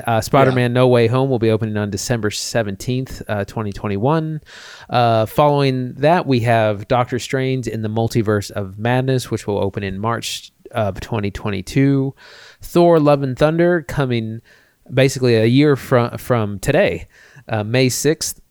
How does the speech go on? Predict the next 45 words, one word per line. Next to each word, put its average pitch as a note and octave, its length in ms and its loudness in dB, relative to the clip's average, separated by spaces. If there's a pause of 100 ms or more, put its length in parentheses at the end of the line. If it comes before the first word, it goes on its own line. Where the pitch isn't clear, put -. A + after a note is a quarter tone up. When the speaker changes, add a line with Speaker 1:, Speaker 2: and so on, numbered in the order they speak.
(240)
Speaker 1:
uh, A#2+ 180 0
twenty A#2+ 340 -2
twenty-two. A#2+ 800 0 (240)
And G#2+ 360 -6
then, A2 360 -2
uh, G#2+ 360 -4
we, C3 200 0
we C#3+ 120 2
have C#3+ 120 4
some D3 120 -6
more. C#3 160 4
This C#3+ 200 2
was C#3+ 120 2
a C#3+ 60 4
big B2+ 420 2
one. E3 340 2 (340)
Uh, A2 360 0
the B2 260 -2
Black B2+ 360 2
Panther D3 420 2
th-, - 180 -12
sequel, B2+ 680 2 (200)
uh, A#2+ 160 -4
will A#2 120 -2
be A#2+ 100 -2
called A2+ 260 -2
Black A#2 260 -2
Panther A#2+ 680 0
Wakanda A2+ 480 -2
Forever, A2+ 560 0 (320)
and A2+ 240 -4
that A2+ 100 -2
will A2+ 80 0
be A2 100 0
coming G#2+ 400 -2
out G#2+ 220 -2
in G#2+ 220 -4
July G#2 400 -2
eighth, D3 400 0
so G#2+ 400 -2
f-, - 160 -16
next A#2 260 -8
summer, B2+ 400 0
twenty G2 280 -4
twenty-two. C#3+ 600 -2